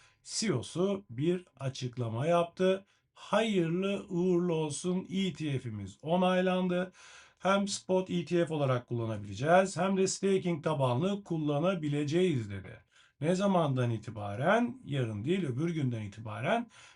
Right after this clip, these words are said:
çarşambadan itibaren borsada işlem görmeye başlayacak dedi arkadaşlar.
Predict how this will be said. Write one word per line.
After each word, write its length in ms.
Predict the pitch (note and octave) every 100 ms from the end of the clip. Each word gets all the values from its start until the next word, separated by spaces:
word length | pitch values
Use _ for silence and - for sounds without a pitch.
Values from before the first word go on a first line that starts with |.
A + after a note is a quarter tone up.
| _
çarşambadan 880 | - F3 G3 - G3+ G#3 G#3 G#3+ G#3
itibaren 840 | E3 D3+ B2+ A#2+ A#2+ F3+ A3 F3+
borsada 480 | F3 F3 C#3 C3 G3+
işlem 460 | E3 D3 E3 E3
görmeye 500 | C3 A2 A2 D#3 G#3 G3
başlayacak 960 | B2+ B2 - A#2 A#2 A2+ B2+ B2+ _
dedi 180 | F2+ F2
arkadaşlar. 520 | - - - - -